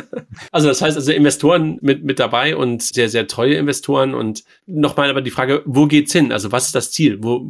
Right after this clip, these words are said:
wo wollt ihr hin? Wollt ihr das auch außerhalb von Euro-, äh, außerhalb von Deutschland anbieten? Oder sagst du, Deutschland ist, so wie du es gerade beschrieben hast, Versicherungen, Asset Manager,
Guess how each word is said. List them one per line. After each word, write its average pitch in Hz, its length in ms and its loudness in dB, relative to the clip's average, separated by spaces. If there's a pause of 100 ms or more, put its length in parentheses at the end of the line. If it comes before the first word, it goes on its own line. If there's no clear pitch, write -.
(160)
wo 123 220 -2
wollt 123 180 2
ihr 117 80 0
hin? 120 220 0
Wollt 123 160 -2
ihr 123 140 2
das 113 160 -2
auch 113 200 -4
außerhalb 120 380 -4
von 110 100 -6
Euro-, 107 260 -4
äh, 117 100 2
außerhalb 117 340 -6
von 104 100 -6
Deutschland 123 280 -4
anbieten? 160 340 -4
Oder 131 240 -2
sagst 113 300 -6
du, 117 240 -2 (340)
Deutschland 120 560 0
ist, - 380 -8
so 110 180 -12
wie 120 60 -6
du 113 40 -6
es 107 100 -10
gerade 107 180 -4
beschrieben 107 340 -6
hast, 101 140 -8
Versicherungen, 104 640 -10
Asset - 240 -12
Manager, 107 420 -6